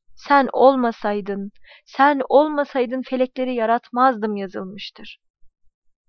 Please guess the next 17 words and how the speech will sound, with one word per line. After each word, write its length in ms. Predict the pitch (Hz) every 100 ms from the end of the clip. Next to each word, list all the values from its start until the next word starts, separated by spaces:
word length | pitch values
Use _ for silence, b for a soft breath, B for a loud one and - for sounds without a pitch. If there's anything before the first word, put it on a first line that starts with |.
| - B B
Bütün 360 | 233 - 320 285
nimetler 520 | 247 240 233 240 240 -
onun 200 | 240 240
şerefine 580 | - 214 214 214 214
dağıtılır. 520 | 196 196 - 202 - - _ _ - _ - - b b -
Onun 280 | 226 240 233
zatı 420 | 226 214 214 -
olmasaydı 680 | - 220 226 214 208 190 196
gökler 500 | 220 214 - 202 202
yaratılmaz, 800 | 196 190 - 185 185 190 214 - _ b 190
dönmez, 600 | 214 208 190 185 185 214 _ b -
nurlanmaz, 840 | 262 247 240 226 220 214 269 - _ -
meleklere 500 | 277 285 - 294 262
mekan 460 | 220 214 247 220
olmazdı. 580 | 202 196 190 185 185 - - _ _ _ _ _ B B _
O 280 | - - 185
olmasaydı 680 | 196 190 185 - 180 185